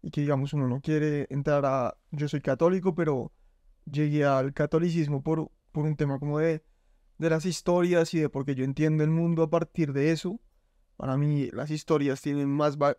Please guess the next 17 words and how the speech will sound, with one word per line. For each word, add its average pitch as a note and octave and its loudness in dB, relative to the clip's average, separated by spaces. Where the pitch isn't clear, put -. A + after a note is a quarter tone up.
pues D3+ -8
tienen C#3+ -2
un C#3+ -2
valor D3+ 2
como, D#3+ -4
como D#3 -2
que D3+ 0
me C#3+ 0
encanta D3 0
contar D#3+ 0
historias, D#3 0
me C#3+ -2
encanta C3 -2
el B2+ -4
poder D3+ -2
que C#3+ -8
tienen D3+ -2